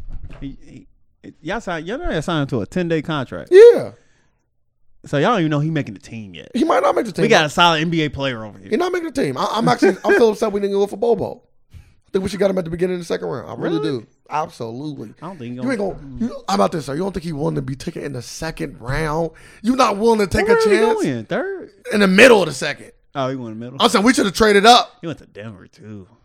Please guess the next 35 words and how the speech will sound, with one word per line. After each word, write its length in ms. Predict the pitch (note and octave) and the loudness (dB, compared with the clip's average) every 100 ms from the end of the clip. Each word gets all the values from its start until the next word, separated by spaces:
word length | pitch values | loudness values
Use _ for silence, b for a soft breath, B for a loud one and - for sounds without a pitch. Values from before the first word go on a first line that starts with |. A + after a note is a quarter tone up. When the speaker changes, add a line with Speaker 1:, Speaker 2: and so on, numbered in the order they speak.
| _ | _
Speaker 2:
That's 100 | _ | _
gonna 140 | - _ | -20 _
be 60 | _ | _
beastie. 220 | _ _ _ _ | _ _ _ _
Speaker 1:
I 20 | |
don't 160 | C3 G#2 | -18 -18
think 160 | F2+ F#2 | -18 -18
it 80 | F2+ | -18
is. 280 | G2 F#2 - _ _ _ _ _ _ - - - - _ _ _ _ _ _ _ _ _ _ _ - - - - _ _ _ _ | -16 -18 -20 _ _ _ _ _ _ -8 -8 -20 -20 _ _ _ _ _ _ _ _ _ _ _ -20 -20 -20 -20 _ _ _ _
Speaker 2:
Why 120 | - - | -20 -20
not? 500 | - - - - - _ _ _ | -20 -20 -20 -20 -20 _ _ _
Speaker 1:
'Cause 140 | F#2+ | -20
he 180 | B2 C#3 | -16 -14
ain't 120 | C3+ | -12
gonna 140 | B2+ | -14
be 160 | A2+ A2 | -14 -18
playing 420 | - B2 E3 F3+ | -18 -16 -14 -12
that 140 | G2 F2+ | -14 -16
much. 240 | F#2+ F2+ | -20 -12
Speaker 2:
We 120 | C#3 | -6
don't 140 | C#3 D3+ | -4 -4
know 100 | F#3+ | -6
that. 160 | C3 - _ _ _ _ _ _ _ _ _ _ _ _ _ _ | -10 -14 _ _ _ _ _ _ _ _ _ _ _ _ _ _
I 40 | - | -10
can't 160 | - B2 | -6 -4
Speaker 1:
Oh. 20 | |
Speaker 2:
wait 80 | B2+ | -6
to 40 | |
Summer 180 | A#2+ A2 | -8 -10
League. 260 | A2 A2 - | -12 -14 -6
Summer 220 | A#3+ A#3+ | -4 -2
League 100 | B2 | -4
is 80 | - | -8
so 120 | A2 | -12
fun. 320 | A#2 A2+ A#2+ | -12 -16 -18